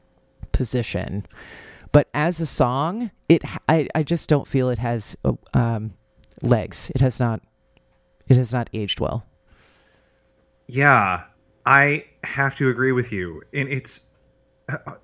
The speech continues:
Speaker 2: I, I have compassion for the situation as well. And if somebody wants to grow up and be a musician,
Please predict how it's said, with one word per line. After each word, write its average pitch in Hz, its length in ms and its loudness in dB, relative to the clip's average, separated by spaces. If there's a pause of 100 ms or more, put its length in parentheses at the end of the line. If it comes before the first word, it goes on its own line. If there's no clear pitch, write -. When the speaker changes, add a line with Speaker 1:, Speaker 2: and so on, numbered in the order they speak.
(560)
Speaker 2:
I, - 120 -2 (360)
I - 160 0
have 156 240 0
compassion 131 500 2
for 117 140 -2
the 107 100 -2
situation 104 540 -2
as 92 140 -6
well. 90 400 -2
And 117 140 -2
if 113 120 0
somebody 131 380 2
wants 107 300 2
to - 60 -12
grow 95 220 0
up 95 120 -4
and 101 100 -6
be 95 140 -6
a 101 60 -2
musician, 95 680 -6